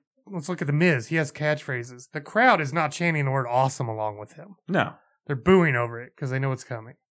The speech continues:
Speaker 1: They
Speaker 2: It's,
Speaker 1: don't,
Speaker 2: it's
Speaker 1: they don't cheer when he says, "When my hand goes up, your mouth goes shut." That garners him more heat. I don't know what Enzo's doing there.
Speaker 2: Enzo get heat, gets heat and then gives the heat back.
Speaker 1: I just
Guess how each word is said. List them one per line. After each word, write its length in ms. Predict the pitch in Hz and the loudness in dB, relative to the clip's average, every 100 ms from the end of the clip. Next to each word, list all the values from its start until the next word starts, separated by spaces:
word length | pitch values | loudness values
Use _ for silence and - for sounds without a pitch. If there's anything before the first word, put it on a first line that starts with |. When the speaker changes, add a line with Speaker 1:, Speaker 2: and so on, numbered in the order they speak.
| _ _ | _ _
Speaker 1:
They 120 | 123 | 0
Speaker 2:
It's, 60 | 135 | 4
Speaker 1:
don't, 220 | 190 202 | 6 6
Speaker 2:
it's 200 | 151 156 | 4 6
Speaker 1:
they 120 | 170 | 4
don't 260 | 190 214 156 | 4 2 0
cheer 360 | - 208 208 185 | -6 -2 0 0
when 120 | 165 | -2
he 80 | 143 | -4
says, 400 | - 151 143 139 | -2 -2 -2 -2
"When 100 | 143 | -2
my 160 | 143 | 0
hand 240 | 139 151 139 | 0 -2 0
goes 180 | 135 131 | 0 0
up, 160 | 127 | -2
your 120 | 127 | -2
mouth 260 | 120 117 107 | -2 -2 -2
goes 160 | 117 101 | -8 -8
shut." 340 | - 117 113 _ _ _ | -8 -10 -10 _ _ _
That 220 | - 135 127 | 0 0 0
garners 340 | 139 139 131 | 0 0 -2
him 100 | 123 | -4
more 320 | 113 123 127 | -4 -4 -4
heat. 380 | 98 - - - _ _ - | -6 -14 -20 -20 _ _ -6
I 80 | 131 | -2
don't 100 | 151 | 0
know 60 | |
what 100 | 147 | 2
Enzo's 280 | 139 127 113 | 0 -2 -6
doing 140 | 117 - | -14 -20
there. 160 | - - _ - | -20 -20 _ 0
Speaker 2:
Enzo 260 | 170 165 | 2 4
get 160 | 135 127 | 2 0
heat, 260 | 127 135 | -2 -4
gets 240 | 110 165 170 | -2 -2 -2
heat 220 | 160 151 | -4 -4
and 160 | 107 104 | -4 -6
then 200 | 107 101 | -4 -4
gives 240 | 101 104 | -6 -6
the 100 | 98 | -10
heat 240 | 95 92 - | -14 -14 -16
back. 200 | 78 - _ _ - | -18 -18 _ _ -4
Speaker 1:
I 120 | 127 | -2
just 320 | 143 139 - | -2 -8 -18